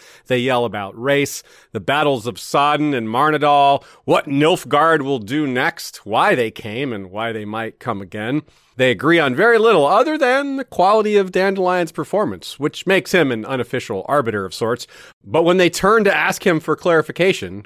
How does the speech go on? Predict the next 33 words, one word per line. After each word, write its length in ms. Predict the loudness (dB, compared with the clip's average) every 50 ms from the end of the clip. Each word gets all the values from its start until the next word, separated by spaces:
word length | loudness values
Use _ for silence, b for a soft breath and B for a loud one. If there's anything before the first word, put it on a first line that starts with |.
| -10
code 280 | 0 2 2 2 2 0
for 340 | 0 0 0 0 0 -2 b b b b b b b _ _ _
"settle 440 | _ -14 -10 -2 -2 0 0 0 0
our 160 | -2 -2 0
arguments 420 | 0 0 0 -2 -4 -8 -10 -12 -10
for 240 | -10 -8 -8 -6
us," 160 | -8 -8 -10 -14 b b b b b b
they 100 | -6 0
realize 480 | 2 2 4 4 4 4 4 2 0
he's 240 | 0 -2 -2 -2 -2
gone. 600 | -2 0 2 2 2 2 0 -6 -18 _ _ _ _ _ _ _ _ _ _ _ _ _ _ -6
He's 180 | -2 0 0 2
moved 220 | 2 2 2 4
on 180 | 4 2 4 4
to 100 | 4 4
an 80 | 2 2
establishment 640 | 0 0 0 0 2 2 0 0 0 -2 -4 -4
called 260 | -2 0 0 0 0 0
Mama 260 | 0 0 0 0 0
Lantieri's, 800 | -2 -2 -2 -4 -4 -2 0 2 2 2 2 2 0 -2 -4 -8 B B B B
where 140 | B 2 4
he's 180 | 4 4 2 2
unloading 640 | 0 0 2 4 4 6 6 6 6 6 4 4 2
some 240 | 2 2 0 2 2
of 180 | 2 0 0
the 60 | -6
coin 380 | -4 -2 2 2 4 4 4 2
he 100 | 2 2
just 280 | 2 2 0 0 0 0
earned 320 | 0 2 2 2 0 0
with 340 | 0 -2 -2 -4 _ _ _
great 320 | -8 -4 -2 -2 -2 -4 -8
efficiency. 680 | -12 -6 -6 -6 -6 -8 -16 -16 -16 -18 -18 -20 _